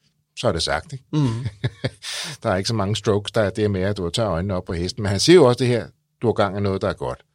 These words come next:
Speaker 2: Mhm.
Speaker 1: Og han, you know, giver dig jo fornyet selvtillid og
Speaker 2: Ja.
Speaker 1: tro. Fordi
Speaker 2: Ja.
Speaker 1: det der, man, når man kun kigger ned, jamen, så ser du kun fortovet. En gang imellem, så er der rart, der er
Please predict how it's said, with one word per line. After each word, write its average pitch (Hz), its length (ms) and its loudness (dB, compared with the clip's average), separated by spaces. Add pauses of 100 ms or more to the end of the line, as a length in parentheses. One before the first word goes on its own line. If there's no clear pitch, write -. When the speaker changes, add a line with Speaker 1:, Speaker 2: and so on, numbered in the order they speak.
(120)
Speaker 2:
Mhm. 120 220 -2 (360)
Speaker 1:
Og 87 100 -2
han, 101 240 -2 (960)
you 120 80 0
know, 85 120 -4 (220)
giver 127 140 0
dig 127 180 2
jo 98 220 0
fornyet 117 320 0
selvtillid 101 420 -2
og 101 40 -18 (340)
Speaker 2:
Ja. 160 60 4
Speaker 1:
tro. 120 280 -2 (180)
Fordi - 140 0
Speaker 2:
Ja. 160 60 4 (120)
Speaker 1:
det 131 100 4
der, 135 80 6
man, 110 160 0
når 95 240 -4
man 87 180 -4
kun 143 200 2
kigger 135 220 0
ned, 110 160 2
jamen, 95 140 -4
så 107 100 -4
ser 120 140 2
du 104 60 0
kun 107 160 0
fortovet. 98 560 -2
En 113 60 -4
gang 113 180 -2
imellem, 98 200 -10
så 117 80 -4
er 113 80 0
der - 60 -8
rart, 95 180 -6
der 110 60 0
er 104 40 2